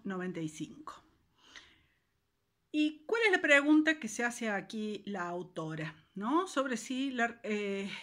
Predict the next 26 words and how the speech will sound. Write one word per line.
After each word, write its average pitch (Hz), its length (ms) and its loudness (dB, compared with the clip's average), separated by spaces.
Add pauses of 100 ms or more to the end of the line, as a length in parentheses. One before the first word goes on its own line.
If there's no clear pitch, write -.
(680)
cómo 311 220 -2
se 302 160 -2
va, 294 320 4
cómo 320 200 0
se 254 140 -12
da 240 440 2 (120)
en 190 200 -6
esta 214 600 -2
nueva 202 320 -4
época, 240 680 -6 (540)
eh, 185 880 0
la 226 180 2
resistencia 302 1400 2
y 233 140 0
la 233 520 2
política 214 1000 -2
opositiva. 160 1000 -8 (300)
¿Qué 233 180 -2
formas 180 600 0
adquiere 180 840 -6 (400)
la 185 120 -4
resistencia 233 1120 -6
y 202 100 -6
la 180 180 -8
política 214 760 -6
opositiva 233 920 -6